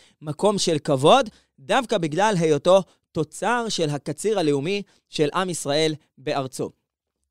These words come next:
הפרטים בארץ מתלכדים לעם שקוצר יחד את קציר הארץ על ידי ההשתייכות שלהם למסגרת הזמן הזה, על ידי המודעות היומיומית לכל הרעיון הזה, מודעות שכפי שראינו נוצרת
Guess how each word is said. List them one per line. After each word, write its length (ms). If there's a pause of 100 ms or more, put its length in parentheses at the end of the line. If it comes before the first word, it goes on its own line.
(120)
הפרטים 720
בארץ 520
מתלכדים 840 (260)
לעם 480 (240)
שקוצר 680
יחד 460 (160)
את 80
קציר 320
הארץ 460 (240)
על 120
ידי 200
ההשתייכות 840
שלהם 400 (260)
למסגרת 800 (220)
הזמן 380
הזה, 220 (240)
על 120
ידי 140
המודעות 800
היומיומית 720 (220)
לכל 320
הרעיון 560
הזה, 240
מודעות 540 (160)
שכפי 480
שראינו 500
נוצרת 580